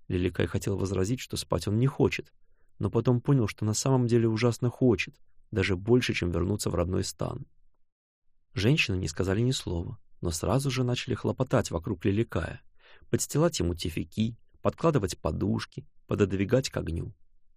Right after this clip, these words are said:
Одна подала ему миску сапане, другая — доску со строганиной, третья начала стягивать с него сапоги, четвёртая — кафтан и рубаху.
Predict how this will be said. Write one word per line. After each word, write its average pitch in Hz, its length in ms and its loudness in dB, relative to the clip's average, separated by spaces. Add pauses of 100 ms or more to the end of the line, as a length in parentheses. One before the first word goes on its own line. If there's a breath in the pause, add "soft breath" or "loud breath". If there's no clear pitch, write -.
(320 soft breath)
Одна 110 280 2
подала 104 380 4
ему 139 160 4
миску 110 320 0
сапане, 101 560 0 (300)
другая — 120 560 2 (320)
доску 117 380 4
со 107 100 -6
строганиной, 101 760 0 (380)
третья 104 420 2
начала 104 360 0
стягивать 107 440 -2
с - 80 -6
него 104 180 0
сапоги, 101 540 -2 (240)
четвёртая — - 680 -2
кафтан 92 420 -2
и - 20 0
рубаху. 101 560 -4